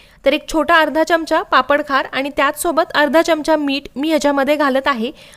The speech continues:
आपण हे दोन्ही एकत्र व्यवस्थित मिक्स करून घेऊयात आणि त्यानंतर पाण्याला उकळी आल्यावर आपण ह्याच्यामध्ये तांदळाचं पीठ घालायचं आहे. तर तांदळाचं पीठ एकदम ओतायचं नाही, थोडं थोडं घालायचं आणि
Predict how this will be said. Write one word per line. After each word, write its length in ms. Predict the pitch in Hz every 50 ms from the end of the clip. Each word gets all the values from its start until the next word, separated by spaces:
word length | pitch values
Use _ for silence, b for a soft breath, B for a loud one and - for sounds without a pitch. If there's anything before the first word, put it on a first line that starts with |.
| B -
आपण 220 | 240 240 - 302
हे 100 | 294 311
दोन्ही 360 | 302 262 294 302 294 330 349
एकत्र 360 | 349 320 - 320 311 320 320 339
व्यवस्थित 520 | 311 294 262 277 285 285 - 320 311 -
मिक्स 240 | 262 233 226 226 -
करून 300 | - - 294 285 294 311 320
घेऊयात 440 | 330 370 381 349 311 285 370 - b b b b b b b -
आणि 140 | 269 302 339 -
त्यानंतर 500 | 320 294 302 349 392 392 349 302 294 311
पाण्याला 460 | 302 - 302 285 269 277 285 311 311
उकळी 260 | 311 294 - 302 320
आल्यावर 400 | 311 - 254 262 269 269 285 339
आपण 240 | - - 269 - 285
ह्याच्यामध्ये 500 | 311 302 285 - 294 302 294 277 240 - -
तांदळाचं 440 | - 285 240 233 254 254 262 262 311
पीठ 240 | 285 - 277 277 277
घालायचं 420 | 269 277 254 247 240 247 240 311
आहे. 200 | 302 269 240 269 B B B B B B -
तर 40 | 294 294
तांदळाचं 460 | 330 294 285 285 302 320 330 - 381 -
पीठ 180 | 330 330 320 -
एकदम 340 | - 302 247 240 285 320 320
ओतायचं 500 | 254 302 294 302 285 277 277 - 339 330
नाही, 160 | 302 269 339 B B B B B -
थोडं 200 | 311 294 311 320
थोडं 220 | 339 330 339 370
घालायचं 440 | 349 359 349 320 302 294 254 - 277
आणि 240 | 294 - 254 285